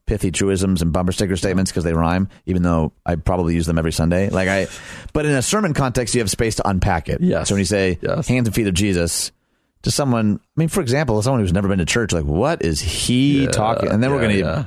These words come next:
Speaker 1: eat his flesh and drink his blood later. Like,
Speaker 2: Yeah.
Speaker 1: this is a vampire church. I'm not, you know what I mean? Like,
Speaker 2: <laughs>
Speaker 1: we just have to be careful, I think, about making sure that we unpack sentiments and terminology that to those of us who grew up in the church seem really obvious.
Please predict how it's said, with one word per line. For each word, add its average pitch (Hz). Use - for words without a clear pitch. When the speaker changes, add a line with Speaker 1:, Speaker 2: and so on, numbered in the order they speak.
Speaker 1:
eat 113
his 95
flesh 104
and 92
drink 95
his 90
blood 90
later. 139
Like, 85
Speaker 2:
Yeah. 104
Speaker 1:
this 165
is 113
a 87
vampire 131
church. 80
I'm 127
not, 131
you 139
know -
what 170
I 156
mean? 240
Like, -
Speaker 2:
<laughs> -
Speaker 1:
we 165
just 190
have 220
to 190
be 151
careful, 160
I 123
think, 117
about 110
making 110
sure 120
that 107
we 101
unpack 101
sentiments 113
and 98
terminology 101
that 82
to 110
those 98
of 90
us 87
who 87
grew 98
up 110
in 107
the 78
church 78
seem 85
really 80
obvious. 80